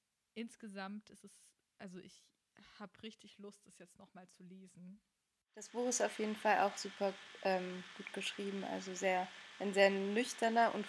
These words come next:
Speaker 2: Humor, also es ist gleichzeitig humorvoll, weil, weil es eben so authentisch einfach geschrieben ist und, ähm, so vulgäre Begriffe einfach fallen wie, ähm,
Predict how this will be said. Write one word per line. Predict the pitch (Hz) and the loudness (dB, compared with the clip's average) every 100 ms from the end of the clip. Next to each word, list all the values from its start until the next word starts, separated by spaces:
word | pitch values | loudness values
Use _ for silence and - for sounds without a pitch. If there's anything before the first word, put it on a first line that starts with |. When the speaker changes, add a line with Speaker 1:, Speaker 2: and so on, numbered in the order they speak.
| - | -4
Speaker 2:
Humor, | 196 185 185 190 - - | -4 -2 2 2 2 2
also | 196 185 | 2 2
es | 185 | -6
ist | - | 0
gleichzeitig | 202 190 - 208 202 - | 6 6 6 -2 -2 -4
humorvoll, | 196 196 202 - 220 220 | -2 2 2 2 -2 0
weil, | 202 180 - | -2 -4 0
weil | 185 196 | 4 4
es | 202 | 2
eben | - 196 202 | 0 0 0
so | 196 170 | 0 2
authentisch | 190 - 190 196 190 | 2 0 -2 0 2
einfach | - 180 196 | 2 2 -4
geschrieben | - - 196 202 196 | -6 -8 -6 -6 -4
ist | 190 - - - - - - | -4 -4 -12 -16 -16 -16 -2
und, | 190 190 - - | 0 2 0 4
ähm, | 185 185 180 180 180 - - - - - - - - - - - | 4 4 0 -4 -6 -10 -16 -18 -18 -20 -20 -20 -20 -20 -20 -4
so | 196 190 - - - | 0 0 -2 -14 -2
vulgäre | 196 196 190 185 180 180 - | 2 2 4 4 2 -4 -4
Begriffe | 175 - 185 185 165 | -10 -6 -6 -2 -2
einfach | 160 170 170 | -2 -4 -10
fallen | - 170 170 165 | -4 -4 -4 -8
wie, | 165 165 170 - - - - - - - | -10 -10 -14 -18 -20 -20 -20 -20 -20 -10
ähm, | 175 175 165 | -8 -8 -10